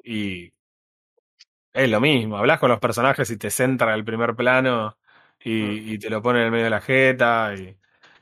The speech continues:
Speaker 1: y evidentemente es algo que les gusta mucho porque la gente que se fue de, de, de ahí, la gente de Obsidian em-, hizo sus juegos por separado y mantuvieron esa misma, esa misma onda, porque no sé si lo jugaron, pero Outer Worlds se juega exactamente igual.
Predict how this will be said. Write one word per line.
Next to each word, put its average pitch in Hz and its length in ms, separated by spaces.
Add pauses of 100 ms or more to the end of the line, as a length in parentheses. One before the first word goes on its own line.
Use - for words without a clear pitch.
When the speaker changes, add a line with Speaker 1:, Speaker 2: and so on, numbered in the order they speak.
(120)
Speaker 1:
y 135 140
evidentemente 190 540
es 190 100
algo 190 180
que 160 60
les 139 100
gusta 156 220
mucho 165 260
porque 131 220
la 117 120
gente 151 280
que 131 100
se 117 160
fue 156 200
de, 120 760
de, 104 720 (100)
de 113 220
ahí, 135 400
la 113 100
gente 120 240
de 117 80
Obsidian 127 560
em-, 117 200
hizo 117 340
sus 110 220
juegos 123 320
por 117 120
separado 120 640
y 113 140
mantuvieron 113 640
esa 110 200
misma, 107 580 (920)
esa 123 200
misma 123 320
onda, 120 340
porque 110 380
no 120 120
sé 131 100
si 131 80
lo 113 100
jugaron, 127 260
pero 110 140
Outer 120 260
Worlds 131 340 (160)
se - 220
juega 120 240
exactamente 113 440
igual. 123 380